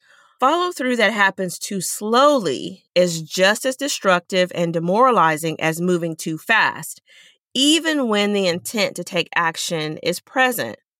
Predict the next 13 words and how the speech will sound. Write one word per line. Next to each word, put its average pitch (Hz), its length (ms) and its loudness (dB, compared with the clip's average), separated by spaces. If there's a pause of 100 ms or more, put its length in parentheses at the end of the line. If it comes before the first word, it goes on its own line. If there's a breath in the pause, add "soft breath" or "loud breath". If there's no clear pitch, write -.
(160)
This 220 420 2
instance 233 560 -2
is 190 140 0
another 220 500 2
one 160 600 0
that 170 180 0
calls 185 320 0
the 175 100 -6
question 202 520 -2
between 165 580 -4
intent 165 640 -2
and 160 180 -4
impact, 202 680 -4